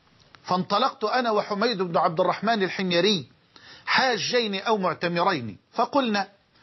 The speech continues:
لو لقينا أحدا من أصحاب رسول الله صلى الله عليه وسلم فسألناه عما يقول هؤلاء في القدر، قال: "فوفق لنا عبد الله بن عمر داخلا المسجد، فاكتنفته أنا وصاحبي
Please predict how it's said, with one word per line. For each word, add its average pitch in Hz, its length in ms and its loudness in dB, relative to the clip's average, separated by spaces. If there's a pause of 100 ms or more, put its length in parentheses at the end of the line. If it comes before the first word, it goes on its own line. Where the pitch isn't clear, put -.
(320)
لو 277 180 2
لقينا 240 500 -2
أحدا 208 260 -2
من 190 180 -2
أصحاب 220 400 -2
رسول 185 360 -2
الله 175 320 -2
صلى 175 260 -2
الله 170 400 2
عليه 180 240 0
وسلم 160 460 0 (440)
فسألناه 202 800 0
عما 226 300 2
يقول 196 360 0
هؤلاء 180 540 0
في - 80 -8
القدر، 160 440 0 (680)
قال: 247 280 2
"فوفق 220 680 0
لنا 208 280 2
عبد 165 280 0
الله 202 320 0
بن 185 160 -4
عمر 226 380 2 (420)
داخلا 220 580 2
المسجد، 170 800 -4 (380)
فاكتنفته 214 920 -2
أنا 226 160 2
وصاحبي 160 640 0